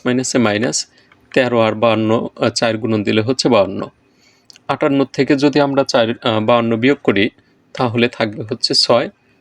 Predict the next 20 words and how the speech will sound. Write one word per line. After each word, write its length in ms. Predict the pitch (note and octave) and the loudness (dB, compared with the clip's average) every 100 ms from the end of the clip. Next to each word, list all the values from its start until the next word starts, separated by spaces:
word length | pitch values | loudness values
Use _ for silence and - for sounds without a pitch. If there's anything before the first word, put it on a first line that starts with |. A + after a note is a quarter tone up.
| _ - | _ -8
আর 120 | A#2+ | -6
ছয় 260 | - - G#2+ | -4 -2 -2
সাতটা 400 | - - - D#3+ A3 _ _ B2+ | -2 -8 -2 -4 -4 _ _ -2
বিয়াল্লিশ। 640 | A2 F2+ G2 - - - _ _ _ _ _ _ - - | 0 0 -4 -8 -8 -10 _ _ _ _ _ _ -12 -6
এটা 160 | - D3+ | -2 0
আমাদের 300 | C3 A2 C3 - _ - | 0 0 -2 -8 _ -12
বারো 300 | - C3+ B2+ | -2 0 2
নং 180 | G#2+ A2 | 2 0
প্রশ্নের 420 | A#2+ A2+ - F3 - - | 0 0 2 0 -2 -8
সমাধান। 480 | - C3+ G#2 - B2 - _ _ - - - - _ | 0 2 2 0 -6 -8 _ _ -20 -20 -20 -20 _
প্রিয় 180 | - D#3+ | 0 2
শিক্ষার্থী, 600 | - F#3 D#3+ - B2+ C3 - _ _ _ _ - _ - | 2 -2 -4 0 0 0 -4 _ _ _ _ -20 _ 0
তুমি 240 | C3 C#3 | 2 4
কোথা 300 | C3 C#3 - | 2 -2 -2
থেকে 440 | - D3 C#3+ C3+ C3 - | -4 0 2 4 2 0
এই 160 | A#2 | 0
ভিডিও 520 | G#2+ A2+ A2 A#2+ A2+ G#2 | 0 0 2 6 6 4
বা 140 | A2 | 2
টিউটোরিয়ালগুলো 760 | G2+ C3 C3 B2 A#2 A#2 A2 A2 | 0 -2 0 2 2 2 0 2
দেখছো, 360 | A#2+ - - | 2 0 -2